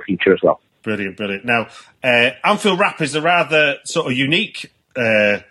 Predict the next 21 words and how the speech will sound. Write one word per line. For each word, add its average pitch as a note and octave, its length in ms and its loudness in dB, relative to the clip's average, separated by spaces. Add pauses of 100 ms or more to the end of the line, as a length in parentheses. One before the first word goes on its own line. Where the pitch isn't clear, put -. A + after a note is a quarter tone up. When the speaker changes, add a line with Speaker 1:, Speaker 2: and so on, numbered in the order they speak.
(460)
Speaker 2:
part A#2+ 260 0
of A2 120 -4
football, A#2+ 520 -2 (340)
football D3 280 0
fan A#2+ 220 -2
culture A2+ 380 -4
in B2 80 -2
the B2 60 -2
sense C3 240 -4
that C3 80 -6
you've, C#3+ 200 -2 (240)
you've F#3 160 0
gone F3+ 120 2
that D3 140 -2
stage D3 300 0
further D#3 640 0
and A#2+ 600 -2 (100)
developed B2+ 540 -2 (140)
a A#2 340 -2
subscriber D3 720 -4
base - 600 -6